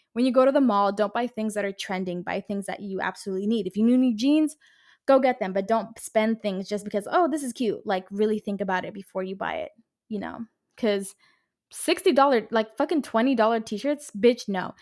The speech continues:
Go to Marshalls. Go to Target. Go to, uh, not Target, actually. That's expensive. Go to Ross, Marshalls, T J Maxx. They have deals. You just really have to look. Thrifting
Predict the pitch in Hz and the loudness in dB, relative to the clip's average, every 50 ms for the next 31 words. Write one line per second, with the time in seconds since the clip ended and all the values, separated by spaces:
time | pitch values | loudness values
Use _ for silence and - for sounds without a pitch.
0 | - - _ _ - 262 339 370 311 277 269 277 277 - - - - - - _ | -20 -20 _ _ 4 4 6 6 6 6 4 4 2 -2 -8 -10 -10 -12 -16 _
1 | - 220 262 285 277 277 - 269 240 226 208 190 - - - - 214 247 254 269 | -2 2 4 4 4 4 4 2 2 2 0 -2 -6 -8 -10 -6 0 2 4 4
2 | 269 247 214 - - 202 226 220 214 214 208 202 - 196 - - 170 170 - - | 4 2 0 -4 -8 -8 -8 -4 -2 -2 -2 -2 -4 -8 -8 -8 -8 -10 -10 -10
3 | - - 180 185 185 190 196 202 - 202 180 185 190 - 196 _ _ _ _ _ | -10 -10 -10 -8 -8 -8 -8 -8 -10 -10 -10 -10 -10 -12 -14 _ _ _ _ _
4 | _ _ _ _ _ - 254 254 247 220 214 220 196 - 220 - - - - _ | _ _ _ _ _ -4 -2 -2 0 0 2 2 2 0 -2 -8 -10 -12 -14 _
5 | - 226 247 247 254 247 - 190 190 185 - - 277 240 262 233 226 202 180 - | -4 0 0 2 2 0 -2 -6 -8 -6 -4 -2 0 4 4 4 4 2 0 -4
6 | - - - 277 339 359 392 330 262 233 262 285 320 294 311 294 277 339 294 269 | -6 0 4 4 6 6 6 4 4 2 2 2 2 2 0 -2 -2 -2 -4 -2
7 | 262 311 320 311 320 330 330 - 254 254 330 320 - - - - - _ _ _ | -4 -2 -2 0 -2 -2 -4 -4 -4 0 0 0 0 0 -4 -14 -20 _ _ _
8 | _ _ _ _ _ _ - 240 294 381 381 - - 381 381 381 381 381 | _ _ _ _ _ _ 4 6 6 6 4 4 0 0 2 0 -2 -4